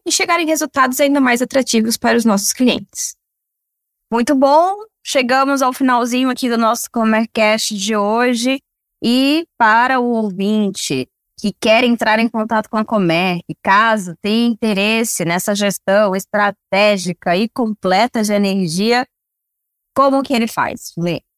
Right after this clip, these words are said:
Speaker 1: Legal, Paty. A Comerc possui diversos escritórios espalhados pelo Brasil, como o escritório de Bento Gonçalves, no Rio Grande do Sul, do qual eu falo, escritórios em Florianópolis, Paraná,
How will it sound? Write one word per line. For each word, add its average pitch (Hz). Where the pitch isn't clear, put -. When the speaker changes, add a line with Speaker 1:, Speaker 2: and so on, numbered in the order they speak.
Speaker 1:
Legal, 277
Paty. 208
A 226
Comerc 269
possui 294
diversos 254
escritórios 262
espalhados 240
pelo 247
Brasil, 233
como 226
o 233
escritório 220
de 208
Bento 196
Gonçalves, 247
no 226
Rio 233
Grande 202
do 196
Sul, 277
do 220
qual 208
eu 190
falo, 233
escritórios 233
em 214
Florianópolis, 220
Paraná, 190